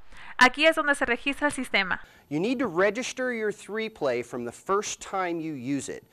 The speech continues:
Speaker 2: If you don't register the three play, there will be a watermark across the output. To remove this watermark, simply register the three play.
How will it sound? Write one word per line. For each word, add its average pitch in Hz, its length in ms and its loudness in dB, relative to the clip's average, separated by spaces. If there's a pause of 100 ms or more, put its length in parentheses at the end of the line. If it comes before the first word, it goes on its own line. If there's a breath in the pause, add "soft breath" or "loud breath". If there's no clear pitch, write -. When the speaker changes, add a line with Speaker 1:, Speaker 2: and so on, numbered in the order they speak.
(200 soft breath)
Speaker 2:
If 139 140 -8
you 139 80 -4
don't 185 260 2
register 208 420 -2
the 180 120 -4
three 190 240 -6
play, 208 320 0
there 160 120 -2
will 135 140 0
be 139 280 -4
a 127 100 -2
watermark 120 760 2
across 151 560 0
the 147 200 -6
output. 135 520 -2 (400 soft breath)
To 165 100 -6
remove 180 440 2
this 233 180 -4
watermark, 135 640 0
simply 202 380 -4
register 131 680 -2
the 98 100 -12
three 98 260 -8
play. - 380 -14